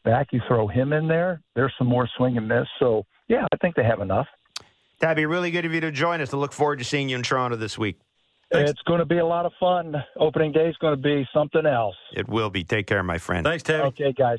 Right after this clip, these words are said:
Speaker 1: Have a great guy, uh, great day, guys.
Speaker 2: You too. That's Pat Tabler, Blue Jays analyst on Sportsnet. Uh, a couple of items just passed as, uh, as, uh,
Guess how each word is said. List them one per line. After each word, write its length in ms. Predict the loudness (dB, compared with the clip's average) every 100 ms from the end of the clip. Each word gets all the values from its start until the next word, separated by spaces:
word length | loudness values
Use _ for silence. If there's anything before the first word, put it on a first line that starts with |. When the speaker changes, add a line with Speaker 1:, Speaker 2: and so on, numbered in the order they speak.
| 0
Speaker 1:
Have 160 | 0 2
a 60 |
great 260 | 2 0 2
guy, 220 | 2 2
uh, 140 | 0 0
great 280 | -2 -2
day, 200 | 2 2
guys. 220 | 2 -2 -2 -6
Speaker 2:
You 160 | -6
too. 220 | -4 -4 -4
That's 160 | -6 -4
Pat 260 | -2 -2 0
Tabler, 360 | -2 0 -4
Blue 180 | -4 -4
Jays 260 | -2 -4 -4
analyst 500 | -4 -4 -6 -8 -12 _ _ -14
on 80 |
Sportsnet. 640 | -14 -8 -6 -6 -6 -6 -8 -12 _ _ _
Uh, 60 | -20 -20 _ _ _ _
a 40 | -6
couple 260 | -4 0
of 140 | 0 0
items 360 | -2 -4 -6 -6
just 200 | -6 -2
passed 340 | -2 -2 -4
as, 260 | -4 -4 -2
uh, 200 | -2 -4 -12 _ _ -6
as, 300 | -4 -2 -4
uh, 140 | -4